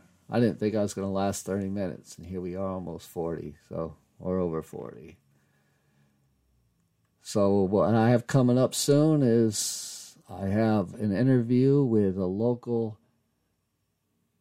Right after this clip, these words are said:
uh, place called Culture, the Vegan Joint. Uh, the owner, I'll be interviewing her soon, and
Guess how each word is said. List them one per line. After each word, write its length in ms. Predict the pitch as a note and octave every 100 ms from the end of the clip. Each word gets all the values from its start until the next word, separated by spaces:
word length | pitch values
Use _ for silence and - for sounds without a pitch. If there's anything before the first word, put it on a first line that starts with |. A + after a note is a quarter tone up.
| _ _ _ _
uh, 200 | G2+ F#2+
place 640 | F#2 - A#2 C3 B2+ - - _ _ _ _ -
called 360 | A2+ F#2+ G2+ -
Culture, 800 | - C3 C3+ - D3 F3+ D#3 C3 -
the 100 | A2
Vegan 540 | G2 A#2 B2+ C3+ A#2+ A#2
Joint. 480 | A#2+ A2+ D#3 F3+ - _ _ _ _ _ _ _ -
Uh, 260 | F2 E2+ E2+
the 160 | G2 F2
owner, 420 | A2+ A#2 C3+ C3+
I'll 140 | F#2+
be 400 | F2+ F2+ F2+ G#2+ F#2+ _ _ _ _ _ _ _ _ _ _ _ _ -
interviewing 540 | A#2+ A#2 A2 A#2 A#2
her 480 | G2+ B2 A#2 A#2 A#2
soon, 800 | A2 - C3 C3 B2 C#3+ C#3+ A#2 -
and 440 | G#2+ G#2 G2+ F#2+